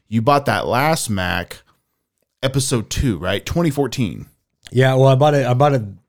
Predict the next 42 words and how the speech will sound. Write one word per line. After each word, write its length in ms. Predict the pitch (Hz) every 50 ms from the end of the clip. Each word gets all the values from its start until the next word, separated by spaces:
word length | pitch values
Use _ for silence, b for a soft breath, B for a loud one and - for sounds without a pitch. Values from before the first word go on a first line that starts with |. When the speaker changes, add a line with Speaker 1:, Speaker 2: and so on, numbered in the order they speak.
| _ _ _ _ _ _ _ _ _ _
Speaker 2:
'cause 160 | - 127 135
we 80 | 190 262
were 120 | 277 233
doing 200 | 165 139 131 131
every 180 | 131 135 131 135
other 140 | 117 101 92
week 380 | 98 107 104 87 - - -
those 200 | - 110 101 95
first 280 | - - 110 95 - -
few 140 | - 104 90
weeks, 280 | 87 85 80 - -
if 60 | - 113
I 40 |
remember 280 | 104 101 - 92 90 90
Speaker 1:
Right. 80 | 87 85 82
Speaker 2:
right. 60 | - b b b b b b
So 140 | - - 120
I 60 | 110
bought 200 | 104 135 151 143
it 80 | 131 -
the 80 | 110
week 300 | 104 107 120 123 117 -
Speaker 1:
We 80 | 139 143
Speaker 2:
in 80 | 127
Speaker 1:
had 80 | 123 123
no 60 | 123
Speaker 2:
between. 180 | 117 110 110 107
Speaker 1:
idea 140 | 98 98 95
what 100 | 92 87
we 100 | 90 87
were 80 | 85
doing. 260 | 76 71 64 64 - - -
Speaker 2:
No, 220 | 131 127 110 98
I 100 | 98 117
bought 200 | 117 139 143 139
it 60 | 135
the 80 | 135 123
week 240 | 117 127 123 120 131
in 80 | 117
between 520 | 101 92 - - - 123 117 107 101 98 73
of 160 | 85 98 98
us 340 | 98 90 87 - - -